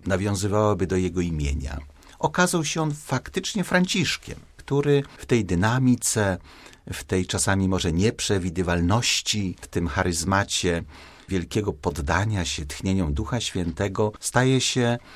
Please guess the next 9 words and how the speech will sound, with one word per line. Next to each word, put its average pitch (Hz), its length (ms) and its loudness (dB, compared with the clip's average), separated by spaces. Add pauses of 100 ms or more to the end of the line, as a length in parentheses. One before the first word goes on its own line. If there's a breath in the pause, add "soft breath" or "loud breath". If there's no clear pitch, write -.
(220 loud breath)
może 127 300 4
trudnością 135 560 2
dla 71 120 0
niektórych 82 600 -2
nawet. - 640 -6 (540 loud breath)
Może 107 340 0
burzy 120 460 6
jakieś 107 420 0
schematy, 120 800 0